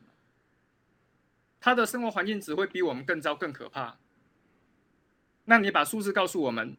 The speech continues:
有可以帮忙的我们帮忙；有可以加强的我们加强。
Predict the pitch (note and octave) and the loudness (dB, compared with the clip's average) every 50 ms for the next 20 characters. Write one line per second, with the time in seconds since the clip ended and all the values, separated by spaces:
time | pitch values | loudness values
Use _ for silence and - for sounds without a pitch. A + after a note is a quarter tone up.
0 | - - F#3 F3+ E3+ D#3+ - - B3 C4 G3+ E3+ G3 G3+ G#3 F#3 D#3+ D#3+ D#3+ D3+ | 0 6 6 8 8 6 6 6 6 6 4 4 2 2 2 0 -2 -4 -4 -4
1 | C#3+ C3+ C3 C3 C3 C3+ D3+ D3 D3+ C#3+ A#2+ A2 F#2+ - _ _ D#3+ E3 D#3 D#3 | -4 -2 -4 -4 -4 -4 -4 -4 -4 -4 -6 -8 -10 -12 _ _ 0 0 0 2
2 | - G#3+ A3 G3+ - - F#3+ F#3 F#3 - D3+ D3 D3+ C#3 B2+ A#2 A#2+ B2+ - - | 4 2 2 2 6 8 8 8 8 4 -2 -4 -4 -4 -4 -6 -6 -6 -6 -6
3 | E3 E3 - - - - | -6 -6 -8 -14 -16 -18